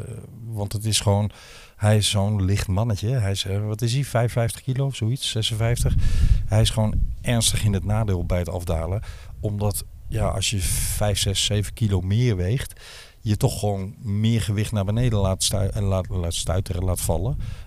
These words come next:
Ehm, dus je moet, je moet wel ongelooflijk supergoed dalen.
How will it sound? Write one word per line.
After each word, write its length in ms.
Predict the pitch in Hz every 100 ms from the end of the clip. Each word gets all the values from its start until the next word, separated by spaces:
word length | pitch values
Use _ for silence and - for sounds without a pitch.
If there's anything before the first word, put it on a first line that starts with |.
| -
Ehm, 440 | 101 98 95 95 98 -
dus 160 | - 107
je 60 |
moet, 180 | 113 123 -
je 140 | 110
moet 160 | 135 127
wel 260 | 117 110 -
ongelooflijk 640 | 120 123 123 117 123 - -
supergoed 600 | - - 131 - 131 110
dalen. 400 | 120 117 120 143